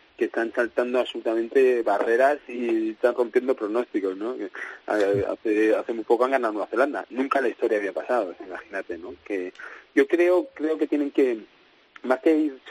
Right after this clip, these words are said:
ir al, ir al resultado, yo creo que tienen que ir al proceso. Creo que los jugadores jóvenes tienen que aprovechar su momento, los minutos que tengan, aprovecharlos y sacar todo el potencial que tienen y,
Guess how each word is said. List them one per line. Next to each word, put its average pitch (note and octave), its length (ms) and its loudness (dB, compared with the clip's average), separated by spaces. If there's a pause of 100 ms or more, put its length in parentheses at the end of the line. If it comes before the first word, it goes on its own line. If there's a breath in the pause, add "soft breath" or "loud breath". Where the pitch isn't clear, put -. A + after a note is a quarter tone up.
(120)
ir C3 180 -2
al, C3 160 -2
ir C3 160 0
al A#2 100 4
resultado, C3+ 600 0 (460 soft breath)
yo C3 120 4
creo C3 160 2
que B2 80 -4
tienen A#2+ 240 -4
que A#2+ 80 -14
ir B2+ 80 2
al - 60 -2
proceso. G#2 440 -2
Creo A2+ 220 2
que A#2 320 4
los A2+ 160 -2
jugadores B2 420 4
jóvenes D#3 420 0 (200)
tienen C3+ 180 0
que A#2+ 60 2
aprovechar A#2 500 2
su C#3 80 -10
momento, B2 400 -2
los B2 300 -2
minutos A2+ 260 -4
que A2+ 100 -4
tengan, A2+ 360 -4 (600 soft breath)
aprovecharlos A2+ 720 0
y B2 120 -8 (100)
sacar A#2+ 380 0
todo B2 180 4
el A#2 60 -4
potencial G#2+ 480 -8
que A2 80 -2
tienen D#3 480 -2 (580)
y, G#2 380 -4